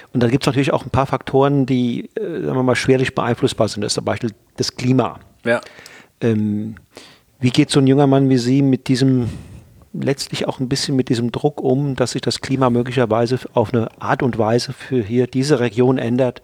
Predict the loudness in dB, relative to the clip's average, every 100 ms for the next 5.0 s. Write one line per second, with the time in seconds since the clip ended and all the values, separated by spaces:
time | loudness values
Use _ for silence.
0 | -20 -18 -18 -18 -20 -2 0 2 4 4
1 | 2 2 2 2 2 2 0 0 0 2
2 | 2 0 2 0 0 -4 -8 -6 -8 -6
3 | -4 -4 -4 -8 -12 -14 -18 _ _ _
4 | _ -4 2 6 6 4 0 -4 -6